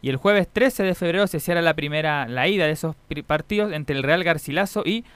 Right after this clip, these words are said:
Audax Italiano, que se juega allá en la altura, en Perú, a las veintiuna treinta horas. Luego nos vamos a los partidos de revancha, que van a ser el martes dieciocho, donde Aragua va a recibir a Coquimbo a las siete y cuarto,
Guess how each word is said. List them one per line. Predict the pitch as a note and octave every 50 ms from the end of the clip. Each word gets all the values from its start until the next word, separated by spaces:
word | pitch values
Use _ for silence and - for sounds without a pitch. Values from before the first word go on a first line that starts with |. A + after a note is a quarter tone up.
| - - - -
Audax | - E3 F#3 F3+ D#3+ - -
Italiano, | C#3 A2+ A#2 C#3 F3+ E3+ C3+ A#2
que | -
se | A2+ A#2 B2+
juega | - D3+ D3 C#3+ C#3
allá | C3+ C#3 C#3+ C#3+
en | C#3+
la | C3+
altura, | B2 A2 - - G#3 A3+ F#3 C#3+
en | B2+ B2+
Perú, | - - C3+ C3+ D3+ E3 E3
a | C#3+
las | C3+ B2+
veintiuna | A#2+ C3 B2+ - D#3 D#3 D3 C#3
treinta | - E3 F3+ F3+ - A3 A3+ G3
horas. | C3 G#2 G2 - - - _ _ - _ _ _ _ _ _ - - - _ _ -
Luego | - - F#3+ G#3 G3+
nos | F#3+ F#3
vamos | G3 F#3+ - F3
a |
los | D3+ D3
partidos | - D#3 C#3 C3+ - G3 F3+ D#3+
de | D3+ D#3
revancha, | D3+ F#3+ A3 A#3+ A3 G3 F#3 - G#3 F#3
que | - C#3+
van | D3 D3+ D#3+
a | D3
ser | - D3 A2+ G2+ G2+ - - - _ _ _ _ _ -
el | G#2+ A#2
martes | D#3+ F#3 F#3 - E3+ D3+
dieciocho, | B2+ B2+ B2 - - A3 G#3 - G3 F3+
donde | D3+ C#3 C#3 C3 C3+
Aragua | - A#2 B2 D3+ F3 F#3 F#3+
va | F3+ F3
a |
recibir | E3+ E3 - - E3+ E3+ E3
a | D3+
Coquimbo | D#3 D#3 D3+ F3+ F#3+ F#3 E3 D#3
a |
las | C#3+ B2+ -
siete | - D#3+ D3 C#3+
y | -
cuarto, | F3+ F#3+ F#3+ E3 - - E3 -